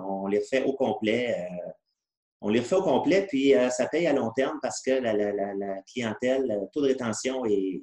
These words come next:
est élevé, puis, euh, la clientèle l'apprécie. On se fait un bon nom dans l'industrie, euh, de cette façon-là. C'est certain que peut-être que si on en avait mis moins dans nos bâtisses, on, on aurait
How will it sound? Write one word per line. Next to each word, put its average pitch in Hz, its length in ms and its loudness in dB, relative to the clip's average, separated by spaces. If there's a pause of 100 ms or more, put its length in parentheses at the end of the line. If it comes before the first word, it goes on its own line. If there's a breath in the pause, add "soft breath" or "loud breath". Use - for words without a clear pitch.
est 90 200 -6
élevé, 101 460 -4
puis, 92 240 -6
euh, 90 220 -4
la 92 60 -6
clientèle 123 420 -6
l'apprécie. 110 640 -4 (400)
On 98 100 -8
se 110 140 -4
fait 101 60 2
un - 20 -2
bon 101 180 0
nom 110 140 0
dans 98 120 -2
l'industrie, 90 760 -6
euh, 85 340 -4
de 87 60 -6
cette 90 280 -10
façon-là. 85 560 -8 (560 loud breath)
C'est 101 120 -2
certain 143 340 2
que 143 320 4
peut-être 139 300 4
que 117 80 2
si - 80 -2
on 131 60 -2
en 127 60 0
avait 117 220 2
mis 117 120 0
moins 127 260 0
dans 110 200 -4
nos 107 280 -4
bâtisses, 104 480 0
on, 104 60 -6
on 98 960 -10
aurait - 80 -12